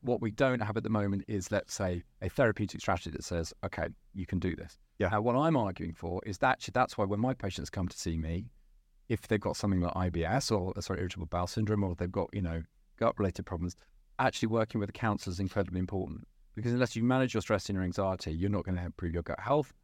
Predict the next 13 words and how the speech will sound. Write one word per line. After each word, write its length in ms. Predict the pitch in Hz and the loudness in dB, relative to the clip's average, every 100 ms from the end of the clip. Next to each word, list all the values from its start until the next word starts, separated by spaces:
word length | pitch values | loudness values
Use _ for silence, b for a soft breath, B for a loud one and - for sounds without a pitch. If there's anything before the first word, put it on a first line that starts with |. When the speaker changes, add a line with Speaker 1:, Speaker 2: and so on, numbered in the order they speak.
| - | -10
Speaker 1:
and 100 | 98 | -2
vice 280 | 95 95 - | 4 2 2
versa. 480 | 92 85 92 101 127 - - _ _ _ - - | -2 -2 -2 -6 -6 -12 -20 _ _ _ -18 -2
But 100 | 113 | 0
it 120 | 120 | 4
also 300 | 151 156 123 | 2 2 2
means 420 | 107 98 95 - _ _ | 2 0 -2 -8 _ _
it 100 | 127 | 0
might 240 | 123 151 151 | 4 4 4
explain 480 | - - 110 101 | 0 -2 0 0
why 160 | 101 101 | 0 -2
things 460 | - - 107 101 | -2 2 2 2
that 100 | - | -2